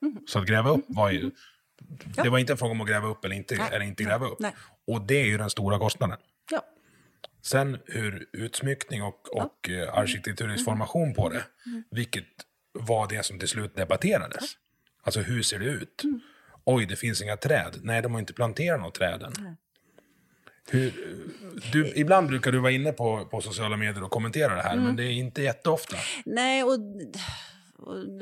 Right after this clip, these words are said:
Speaker 1: den, den, du trycker på en svag punkt. Det är liksom, det tar ju väldigt mycket energi och tid att bara skriva något och sen inte göra det. Och det är väl lite grann, du nämnde tidigare, ganska mycket. Alltså, man har mycket uppdrag, mycket ansvar, så att säga. Det gäller ju att ha, eh,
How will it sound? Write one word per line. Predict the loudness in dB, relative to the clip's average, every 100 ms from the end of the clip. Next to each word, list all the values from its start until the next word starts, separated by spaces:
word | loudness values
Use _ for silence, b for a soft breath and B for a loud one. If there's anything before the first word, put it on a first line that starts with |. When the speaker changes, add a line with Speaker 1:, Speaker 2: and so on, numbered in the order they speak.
| -10 -6
Speaker 1:
den, | -4 -4 -4
den, | -2 -2 -2 -6
du | -8 -4
trycker | -4 -4
på | -4
en | 0
svag | 0 0
punkt. | -2 -2 -2
Det |
är | -4
liksom, | -4 -4
det | -4
tar | 0 4 4
ju |
väldigt | 2 -2 -2
mycket | -4 -4 -2
energi | -2 -2 -4 -6 -6
och | -6
tid | -6 -6 -6 -8 -10 B B
att | -6 0
bara | 2
skriva | 2 -2 0 2
något | 2 0
och | -2
sen | 0
inte | 0 2
göra | 4 4 4
det. | 0
Och |
det | -2
är | -2
väl | -2
lite | -2
grann, | -2 0 -2
du | -4 -6 -2
nämnde | 0 0
tidigare, | -2 -4 0 0 0
ganska | -6 -4 -2
mycket. | -4 -2 -2 -2 B B
Alltså, | -4 -2
man | 0 2
har |
mycket | 2 0 -2
uppdrag, | -2 2 2
mycket | 2 0 0
ansvar, | 2 0 2 2
så | 2 -2
att | -2
säga. | -2 -2
Det | -2
gäller | -2 0 0 0
ju | 0 -2
att | -2 -4 -6
ha, | -2 -2 -2 -6 B B B
eh, | -10 -8 -10 -10